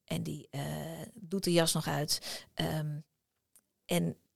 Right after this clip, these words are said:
eh, ja, die komt dan ook nog met allemaal, eh, vragen. Dus, eh,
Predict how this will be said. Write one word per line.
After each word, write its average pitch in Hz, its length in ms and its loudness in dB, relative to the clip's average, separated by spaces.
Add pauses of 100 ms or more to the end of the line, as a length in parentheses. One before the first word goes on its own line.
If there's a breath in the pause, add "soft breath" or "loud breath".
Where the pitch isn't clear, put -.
(140)
eh, 156 580 -4
ja, - 320 -10
die 151 120 -14
komt 185 180 -14
dan 196 120 10
ook 233 100 10
nog 226 160 6
met 165 120 4
allemaal, 170 520 4 (480 soft breath)
eh, 185 280 6
vragen. 240 640 10 (500 soft breath)
Dus, 214 360 8 (120)
eh, 185 560 6